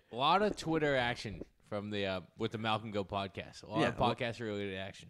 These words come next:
Speaker 2: a lot of people were wondering where we were last week. Uh, you know, I just telling you, I had a little, uh, little mental health break. Needed a mental health break.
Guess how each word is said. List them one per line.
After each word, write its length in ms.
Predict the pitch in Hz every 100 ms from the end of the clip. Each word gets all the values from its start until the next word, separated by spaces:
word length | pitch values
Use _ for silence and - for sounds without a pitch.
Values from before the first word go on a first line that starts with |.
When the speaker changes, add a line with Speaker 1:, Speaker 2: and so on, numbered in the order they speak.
| -
Speaker 2:
a 40 | 127
lot 100 | 156
of 60 |
people 180 | 196 160
were 80 | 147
wondering 380 | 135 151 147 139
where 100 | 139
we 120 | 139
were 180 | 131 170
last 300 | 104 80 -
week. 240 | 73 - - -
Uh, 440 | 104 101 101 101
you 120 | 113 135
know, 100 | 127
I 100 | 123
just 240 | 127 127
telling 200 | 165 143
you, 80 | 95
I 40 |
had 200 | 98 113
a 140 | 107 - - - - - _ -
little, 440 | 117 123 131 139 139
uh, 80 | 110
little 480 | 135 143 135 131 - -
mental 260 | 139 135 135
health 260 | 143 131 - -
break. 220 | 98 82
Needed 240 | 120 135
a 40 | 131
mental 280 | 131 123 113
health 260 | 98 87
break. 300 | 82 76 -